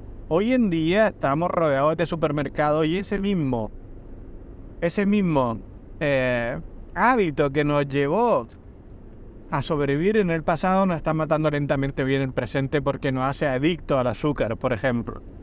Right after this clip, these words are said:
Es un simple ejemplo para que entenda-, entiendas cómo funciona tu mente. Así que una forma de engañarla es darle gratificación extraordinaria, extra,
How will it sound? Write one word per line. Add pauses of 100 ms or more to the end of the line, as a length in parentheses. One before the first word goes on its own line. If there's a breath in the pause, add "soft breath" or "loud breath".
(260)
Es
un
simple
ejemplo
para
que
entenda-,
entiendas (540)
cómo
funciona
tu
mente. (320)
Así
que (340)
una
forma
de
engañarla
es
darle
gratificación
extraordinaria, (560)
extra,